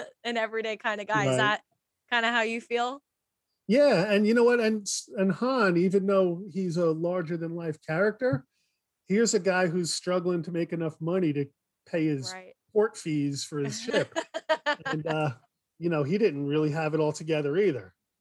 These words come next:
Speaker 2: I mean, the, the dude was a mess from that standpoint.
Speaker 1: Sure.
Speaker 2: But that's one of the draws of the story is it takes all these relatable, kinda lovable loser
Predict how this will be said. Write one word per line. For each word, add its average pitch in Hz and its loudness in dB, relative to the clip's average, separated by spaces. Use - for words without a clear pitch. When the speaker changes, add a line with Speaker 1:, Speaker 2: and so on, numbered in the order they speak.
Speaker 2:
I 143 -20
mean, 135 -10
the, 147 -2
the 147 -6
dude 180 2
was 151 2
a 139 2
mess 160 -2
from 147 -10
that 185 -4
standpoint. 135 -6
Speaker 1:
Sure. 196 -8
Speaker 2:
But 143 0
that's 165 0
one 185 2
of 165 0
the 160 2
draws 165 0
of 143 -6
the 139 -8
story 175 0
is 139 -6
it 143 -10
takes 165 -4
all 170 -2
these 165 -2
relatable, 156 -2
kinda 170 -4
lovable 156 -4
loser 160 -4